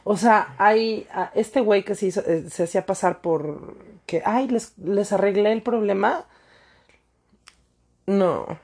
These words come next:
Speaker 1: Y que aparte los engañaba, porque
Speaker 2: Y
Speaker 1: los
Speaker 2: que si
Speaker 1: señores
Speaker 2: querían volver a tener un hijo, tenían que volver a ir con él.
Speaker 1: Ah, claro.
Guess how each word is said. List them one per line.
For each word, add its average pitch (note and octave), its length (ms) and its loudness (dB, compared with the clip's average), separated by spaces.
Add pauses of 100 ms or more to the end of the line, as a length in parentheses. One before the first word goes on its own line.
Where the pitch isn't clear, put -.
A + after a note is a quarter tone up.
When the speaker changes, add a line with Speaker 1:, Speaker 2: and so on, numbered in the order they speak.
(760)
Speaker 1:
Y G#3 60 -2
que C4 100 4
aparte C#4 320 2
los D4+ 220 -2
engañaba, C4 640 -2
porque A3+ 200 -2
Speaker 2:
Y A3 80 6
Speaker 1:
los B3 80 2
Speaker 2:
que D4 100 6
si D4 60 6
Speaker 1:
señores C4+ 200 4
Speaker 2:
querían C#4 240 6
volver C#4+ 260 4
a C#4 80 4
tener B3 300 -2
un B3 140 0
hijo, A#3 300 -4
tenían F#3+ 300 -4
que F#3+ 80 -4
volver E3+ 260 2
a E3 60 4
ir D#3+ 160 -2
con F3 180 -2
él. G3+ 200 0
Speaker 1:
Ah, - 80 -10
claro. C3+ 340 -6